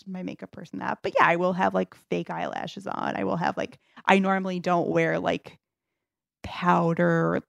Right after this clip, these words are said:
concealer or anything. There will maybe be a little bit of that, but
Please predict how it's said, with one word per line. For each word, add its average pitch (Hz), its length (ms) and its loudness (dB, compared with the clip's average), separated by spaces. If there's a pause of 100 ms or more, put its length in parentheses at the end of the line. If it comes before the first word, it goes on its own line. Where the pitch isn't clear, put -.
concealer 180 520 0
or 185 40 2
anything. 175 400 -2
There 190 140 -6
will 190 160 -8
maybe 180 320 -4
be 185 120 -8
a - 40 -10
little - 200 -10
bit - 140 -8
of 165 260 -12
that, - 400 -8 (120)
but - 240 -2